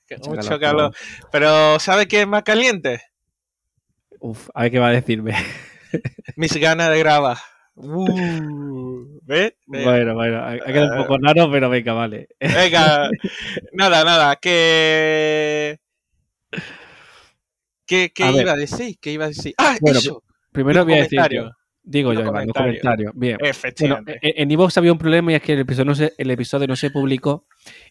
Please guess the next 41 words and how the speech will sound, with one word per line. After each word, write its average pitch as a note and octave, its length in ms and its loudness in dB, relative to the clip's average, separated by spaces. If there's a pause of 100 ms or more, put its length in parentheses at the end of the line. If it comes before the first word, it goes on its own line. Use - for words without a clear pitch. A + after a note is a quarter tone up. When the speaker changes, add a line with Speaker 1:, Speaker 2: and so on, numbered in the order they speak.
Speaker 2:
y D#3+ 160 0
se, D#3+ 320 0
y D3+ 100 -2
me D3 100 2
di D3+ 100 2
cuenta F3 360 2
una D#3 140 0
semana C#3 240 -2
después, C3 380 0
así B2 220 -8
que C3+ 280 -2
hace C3 220 -4
poco C3 280 -4
que C3+ 80 -10
se B2+ 140 -4
ha A#2+ 60 -4
publicado, B2+ 580 -2 (560)
pero A#2 160 2
bueno, G#2+ 260 -2 (200)
eh, G#2+ 760 -2
cosas B2+ 280 -2
que G#2+ 100 -6
pasan. - 240 -12 (720)
Speaker 1:
¿Pasa B2+ 260 0
qué A#2+ 80 -2
Speaker 2:
Eh, - 60 -2
Speaker 1:
cosa? A#2+ 280 -2 (420)
Speaker 2:
la, C#3 120 -4
esta D#3 240 0
vez E3 100 2
voy E3+ 60 4
a D#3 40 4
estar C#3+ 140 0
atento D#3+ 380 -2
para B2+ 240 -4
que A#2 560 -4
se - 140 -6
publique A#2 320 -2
bien. G2+ 180 -8 (460)
Speaker 1:
Vale. B2 360 -2
Speaker 2:
Bien. D3+ 240 -2